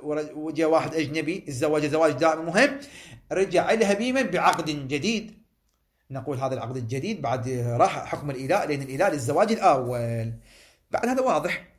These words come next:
يزول حكم الإيلاء بالطلاق البائن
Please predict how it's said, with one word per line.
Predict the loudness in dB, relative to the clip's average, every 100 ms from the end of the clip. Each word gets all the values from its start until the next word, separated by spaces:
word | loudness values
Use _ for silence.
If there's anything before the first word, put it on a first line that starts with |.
| _
يزول | -2 0 0 0
حكم | 0 -2 -2
الإيلاء | -6 -2 4 4 4
بالطلاق | -4 -2 2 2 0
البائن | -2 0 0 -2